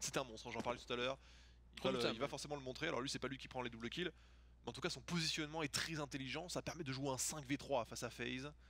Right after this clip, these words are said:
Speaker 2: Et qui sont pas tout à fait sous le focus, même pas un petit coup pour savoir. On sait jamais. Un mec contact, hein, parce qu'il y a un mur de smoke, ils sont pas arrivés tout de suite silo les deux.
Speaker 1: Et du coup, ça va jouer des, des duels. Ça va être, euh, légèrement décousu. Il faut trouver une information et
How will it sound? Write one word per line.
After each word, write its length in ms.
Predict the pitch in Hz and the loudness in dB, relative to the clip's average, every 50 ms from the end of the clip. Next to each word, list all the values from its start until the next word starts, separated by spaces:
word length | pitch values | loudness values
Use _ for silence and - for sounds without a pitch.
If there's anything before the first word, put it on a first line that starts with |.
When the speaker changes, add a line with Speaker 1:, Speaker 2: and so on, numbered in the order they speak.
| - - | -8 -4
Speaker 2:
Et 40 | - | 0
qui 80 | - - | 2 4
sont 140 | - 226 208 | 4 4 4
pas 100 | 240 214 | 2 0
tout 120 | - - - | 0 0 -4
à 40 | 208 | -2
fait 120 | 170 208 | -2 -2
sous 100 | 202 - | -2 -4
le 60 | 180 - | -4 -2
focus, 320 | - 226 - 262 247 - | -2 0 2 2 2 2
même 160 | 240 262 277 262 | 2 0 0 0
pas 220 | - 294 285 277 277 - | 0 0 0 0 0 0
un 100 | - 240 233 214 - - | -2 -2 -2 -4 -6 -2
petit 140 | - - | -2 -2
coup 140 | - - 262 233 | 0 0 0 0
pour 140 | - - | 2 2
savoir. 220 | - 220 220 247 - - - - - - - - - - - - | 2 2 2 -4 -6 -8 -14 -18 -20 -20 -20 -20 -20 -20 -14 -6
On 40 | - | -2
sait 140 | 147 - 170 | 0 2 4
jamais. 260 | 185 254 302 349 302 - - - - - | 4 6 6 6 4 2 -6 -18 -10 -6
Un 80 | - 170 | -4 -2
mec 140 | 170 180 170 - | 0 -2 0 2
contact, 360 | - 202 - 277 302 - - | 0 2 4 4 2 2 0
hein, 120 | 202 220 208 | -4 -2 -2
parce 100 | - - | -4 -6
qu'il 140 | - - | -6 -6
y 20 | - | -8
a 100 | - - | -6 -6
un 60 | - | -6
mur 160 | 156 160 160 | -4 -6 -4
de 80 | 156 165 | -2 -2
smoke, 280 | 165 - 226 262 262 - | -2 2 0 0 2 2
ils 20 | |
sont 80 | - 160 | 0 0
pas 100 | - 147 | 2 2
arrivés 200 | 135 147 151 156 | 2 2 2 -2
tout 140 | - - 165 | -4 -4 -6
de 40 | - | -6
suite 140 | - 170 - | -6 -4 -2
silo 240 | - - 196 226 254 | -2 0 2 4 4
les 120 | 240 214 | 4 4
deux. 200 | 190 233 269 302 339 - - - - - - | 4 4 4 2 2 -2 -10 -20 -18 -10 -6
Speaker 1:
Et 60 | - 117 | -6 -4
du 100 | - 110 | -4 -4
coup, 80 | - | -2
ça 100 | - - | 0 0
va 100 | 117 107 | 2 2
jouer 160 | 107 110 113 | 2 2 2
des, 220 | 113 113 110 107 104 101 101 - - - | 2 2 2 2 2 0 -2 -2 0 0
des 60 | 123 | 2
duels. 280 | - 131 123 117 120 - - - - - - - - - - - - - - - - - - - - - - | 4 4 4 4 4 2 -2 -10 -16 -18 -18 -20 -20 -20 -20 -20 -20 -20 -20 -20 -20 -20 -20 -20 -20 -14 -8
Ça 120 | - - 127 | -2 2 2
va 60 | 120 | 2
être, 160 | 120 - - | 2 2 2
euh, 120 | 123 117 117 | 2 2 4
légèrement 300 | 123 120 123 131 127 131 | 2 2 0 0 0 0
décousu. 420 | 139 131 - 139 131 135 147 160 - - - - - - - - - - - - - - - - - - - - - - - - - - | -2 -2 -2 -4 -4 -4 -4 -6 -8 -10 -14 -14 -14 -14 -14 -14 -14 -16 -16 -18 -14 -14 -12 -12 -14 -14 -12 -12 -12 -12 -14 -16 -10 -8
Il 960 | - - - - - - - - - - - - - - - - - - - | -6 -4 -4 -6 -6 -8 -10 -10 -10 -10 -12 -12 -12 -12 -12 -12 -10 -10 -8
faut 140 | - - 127 | -4 -4 -4
trouver 340 | - - 127 139 143 143 135 | -2 0 2 2 4 4 2
une 80 | 131 | 2
information 600 | 131 - 143 139 143 139 - - 165 165 165 156 139 | 0 0 2 0 2 2 2 0 0 2 2 4 4
et 100 | 127 | 4